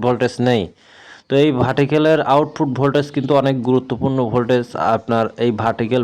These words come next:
ভোল্টেজ যদি না যায়, তাহলে হান্ড্রেড পার্সেন্ট আপনার ভাবতে হবে আপনার ভার্টিক্যালটি নষ্ট আছে। তো আপনার যে কোনো ক্ষেত্রেই এই ভার্টিক্যাল চেঞ্জ করতে পারবেন এবং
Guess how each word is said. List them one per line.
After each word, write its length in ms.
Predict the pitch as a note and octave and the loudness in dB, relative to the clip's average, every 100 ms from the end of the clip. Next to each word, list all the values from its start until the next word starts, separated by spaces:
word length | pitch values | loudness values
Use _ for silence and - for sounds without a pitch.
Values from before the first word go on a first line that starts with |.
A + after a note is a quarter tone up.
| G2 | 0
ভোল্টেজ 380 | A2 G#2+ A#2+ A2+ - - - - - - A2 | -2 0 0 -2 -6 -20 -20 -20 -20 -4 0
যদি 200 | A#2+ B2 A#2 | 2 2 2
না 80 | A2+ G#2+ | 0 0
যায়, 140 | A2+ | 0
তাহলে 180 | A#2 B2 A2 | 0 -2 0
হান্ড্রেড 280 | A#2 A#2+ - | -2 -4 -4
পার্সেন্ট 300 | C#3 C3+ C3+ C3 | -4 -2 -2 -2
আপনার 200 | B2+ B2 A2 | -2 -2 0
ভাবতে 260 | A2+ - A#2+ | -4 -2 -2
হবে 140 | A#2 A#2+ A#2 | 0 0 0
আপনার 180 | A2+ G#2+ | -2 -4
ভার্টিক্যালটি 640 | G#2 G#2 G2 G#2 G2+ - G#2+ G#2 | -4 -4 -4 -4 -6 -8 -4 -4
নষ্ট 180 | F#2+ - F2 | -4 -6 -8
আছে। 200 | - - - _ - - - - - | -8 -16 -16 _ -20 -20 -20 -18 -4
তো 60 | B2+ | -2
আপনার 220 | B2 C3+ B2 C3+ | 0 0 0 0
যে 80 | C#3 C#3+ | 0 2
কোনো 200 | D3 D3 D3+ C#3 - E2+ E2 D2+ | 0 2 2 0 -4 -8 -8 -8
ক্ষেত্রেই 440 | - C3+ C#3 C#3 C3+ C3 - _ - | -4 -4 -2 0 0 -4 -12 _ -6
এই 80 | A2 G#2 | -4 0
ভার্টিক্যাল 340 | G#2+ G#2+ A2 A2 | -2 0 -2 -2
চেঞ্জ 160 | A#2 A2+ - | -2 -4 -4
করতে 220 | A2+ - A2 | -4 -2 -2
পারবেন 300 | A2 G2+ G#2 A2+ - _ _ _ _ _ _ | 0 0 -2 -4 -10 _ _ _ _ _ _
এবং 200 | B2+ C3+ | -2 0